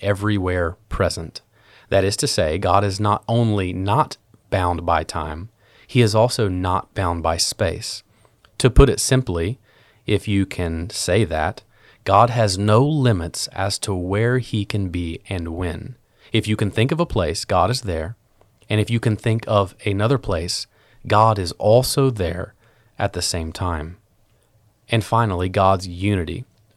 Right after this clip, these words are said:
sometimes also referred to as simplicity. This refers to the reality that God is not made up of various characteristics or parts, but rather that he is, at all times, who he has revealed himself to be.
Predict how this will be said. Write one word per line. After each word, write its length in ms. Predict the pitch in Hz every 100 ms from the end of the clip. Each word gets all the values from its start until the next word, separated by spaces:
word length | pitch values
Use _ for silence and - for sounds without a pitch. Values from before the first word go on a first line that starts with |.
| _ -
sometimes 540 | - 131 123 117 98
also 400 | - 107 110 107
referred 400 | 92 90 98 85
to 160 | - 92
as 180 | 85 85
simplicity. 840 | - 87 80 - 120 - 80 82 - _ _ _ _ _ _ -
This 320 | - 107 143 -
refers 340 | - 110 104
to 100 | -
the 100 | 101
reality 580 | 90 92 92 85 82 98 _ _ _
that 280 | - 110 95
God 300 | 113 123 139
is 160 | 127 95
not 340 | 101 101 -
made 260 | 101 98 87
up 160 | 87
of 140 | 101 87
various 480 | 92 104 107 113 -
characteristics 840 | - 95 104 95 87 - 85 -
or 160 | 101 92
parts, 600 | - 117 - - - - _ _ - - -
but 160 | 127
rather 400 | 101 107 127 117
that 180 | 101 95
he 280 | - 151 98
is, 200 | 87 95
at 240 | - 92 -
all 220 | 95 104
times, 480 | 135 104 82 78 - - _
who 300 | - - 156
he 280 | 170 - 113
has 220 | 101 98
revealed 340 | 95 92 95 90
himself 440 | 92 - 98 -
to 120 | -
be. 280 | 90 80 98